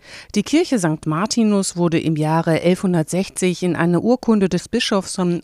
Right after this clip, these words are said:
Osnabrück zum ersten Mal erwähnt. Neunzehnhundertfünfundsiebzig wurden bei archäologischen Grabungen Hinweise gefunden auf den ersten Vorgängerbau der heutigen Kirche.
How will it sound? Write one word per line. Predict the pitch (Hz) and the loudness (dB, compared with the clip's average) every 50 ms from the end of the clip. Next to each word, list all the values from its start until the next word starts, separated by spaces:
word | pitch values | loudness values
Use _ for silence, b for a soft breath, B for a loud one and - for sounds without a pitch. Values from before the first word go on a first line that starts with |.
| - | -4
Osnabrück | 208 220 - - 226 220 175 - 269 302 - - | -4 -4 0 0 0 0 2 2 0 0 0 -4
zum | - - 214 | -4 -4 -2
ersten | - 240 262 - - 247 | -2 -2 -4 -4 -2 -2
Mal | 220 226 262 277 | 0 0 0 0
erwähnt. | - 202 143 135 127 113 123 131 - - - _ _ _ _ _ _ _ _ _ _ _ _ | 0 0 0 0 -2 -4 -4 -8 -14 -16 -18 _ _ _ _ _ _ _ _ _ _ _ _
Neunzehnhundertfünfundsiebzig | 196 226 277 269 - 254 233 226 226 214 208 196 - - 277 285 - 247 214 - 294 - - - - 233 202 - - 165 | 0 0 0 2 2 2 2 4 4 4 2 2 2 0 0 0 2 0 -2 0 -2 -4 -4 -2 -2 -2 -2 -2 -2 -4
wurden | 156 156 160 - 156 139 | -2 -2 -2 -2 -4 -4
bei | - 147 147 151 147 135 - | -4 -6 -6 -6 -8 -10 -6
archäologischen | 156 160 156 - - 165 170 175 208 226 202 202 - - 185 | -4 -4 -4 -2 -2 0 2 2 2 2 2 0 0 0 0
Grabungen | - 147 160 170 196 196 196 190 180 175 175 | 2 2 4 4 4 4 4 2 4 4 2
Hinweise | 175 151 196 247 277 220 196 165 156 170 160 | 2 2 2 0 0 0 0 -2 -2 -4 -6
gefunden | - 160 - - 208 220 - 196 165 | -6 -6 -4 -2 -2 -2 -2 -4 -4
auf | - 170 - | -4 -4 -4
den | 180 170 170 | -4 -4 -4
ersten | - 185 202 226 - - - 208 196 | -4 -4 -4 -4 -6 -4 -2 -4 -2
Vorgängerbau | - - 214 214 190 208 190 185 170 160 - 151 147 151 151 | 2 2 2 4 4 4 4 4 2 2 2 0 0 2 0
der | 156 151 - | 0 0 0
heutigen | 180 175 185 190 180 165 143 | -2 -2 -2 -2 -4 -6 -4
Kirche. | - 143 117 - - - - - | -4 -6 -8 -8 -10 -12 -14 -14